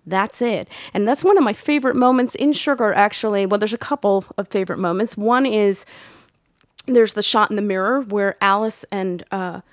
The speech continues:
Alice Ripley and the bartender are looking at each other in the mirror.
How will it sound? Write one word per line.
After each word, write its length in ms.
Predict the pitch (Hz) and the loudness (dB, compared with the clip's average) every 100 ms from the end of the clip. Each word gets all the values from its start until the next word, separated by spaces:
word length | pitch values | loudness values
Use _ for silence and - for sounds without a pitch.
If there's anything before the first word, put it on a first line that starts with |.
| _ - | _ -12
Alice 300 | - 214 202 | -6 -4 -4
Ripley 540 | 185 190 190 202 240 - | -4 -6 -4 -4 -4 -4
and 160 | 202 196 | -4 -4
the 40 | |
bartender 880 | 160 190 185 202 202 190 175 190 254 - - - | -6 -2 -2 -4 -8 -6 -6 -6 -10 -12 -20 -8
are 120 | 190 190 | -4 -2
looking 360 | 196 202 214 | -2 -2 -2
at 80 | 196 | -2
each 180 | 196 202 | -2 -4
other 200 | 185 190 | -4 -4
in 180 | 190 190 | -4 -4
the 80 | |
mirror. 460 | 175 165 139 262 | -4 -6 -6 -8